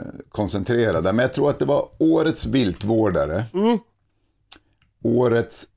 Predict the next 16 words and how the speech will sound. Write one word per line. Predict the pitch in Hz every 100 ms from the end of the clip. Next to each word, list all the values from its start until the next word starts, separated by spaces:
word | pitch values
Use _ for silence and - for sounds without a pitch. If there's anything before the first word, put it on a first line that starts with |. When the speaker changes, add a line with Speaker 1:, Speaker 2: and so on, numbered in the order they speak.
| -
Speaker 1:
eftersöksjägare, | 113 - - - 92 87 113 123 131 131 131 127 - -
årets | 107 107 104 -
mediaprofil, | 98 104 90 92 90 92 - 123 123 123 - _ _ _ _ _ -
årets | 95 104 98 95 - - - - - -
hunduppfödare, | 101 110 92 90 90 - 110 110 107 110 107 107 - _ _ -
årets | 95 92 90 92 - - -
jakthund | 101 101 - - 107 104 95 92 90 - - _ _ _ _
och | 95 87 - -
årets | 85 85 80 73 -
jägare. | 95 98 85 76 82 92 82
Och | - 82
så | 95
var | 90 85
det |
juryns | 85 92 82 73 71
pris | - 73 73 - - -